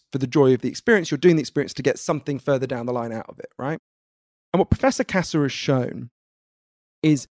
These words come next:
two really important things. Firstly, the more you are driven by these extrinsic values, what I would think of in some ways as junk values, the more likely you are to become depressed and anxious and find it hard to focus by a really quite significant amount. But he's also shown,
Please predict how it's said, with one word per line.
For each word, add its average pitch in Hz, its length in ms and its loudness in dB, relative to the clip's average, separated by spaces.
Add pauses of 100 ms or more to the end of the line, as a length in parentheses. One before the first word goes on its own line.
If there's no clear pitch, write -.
(140)
two 208 220 2
really 175 180 6
important 135 360 -2
things. - 340 -8 (280)
Firstly, 202 400 6 (240)
the 202 80 4
more 226 340 6
you 233 140 8
are 190 80 4
driven 143 360 2
by 127 160 0
these 127 200 -2 (120)
extrinsic 143 600 -2
values, 123 440 -4
what - 100 -4
I 160 60 2
would 151 80 -2
think 147 180 -6
of 131 80 -4
in 127 60 -2
some 147 220 0
ways 127 180 2
as 117 100 -8
junk 135 420 -2
values, 113 600 -10 (560)
the 165 120 6
more 202 200 8
likely 170 320 2
you 139 120 4
are 135 100 4
to - 100 -10
become 131 240 -6
depressed - 440 -6
and 123 80 -10
anxious 123 460 -8
and 123 180 -8
find 139 140 0
it 117 80 -4
hard 123 200 -4
to - 60 -14
focus 123 300 -4
by 131 140 0
a 147 40 2
really 247 160 2
quite - 200 -4
significant 143 520 -6
amount. 117 360 -8 (400)
But 151 80 0
he's 180 100 -2
also 233 220 2
shown, 139 260 2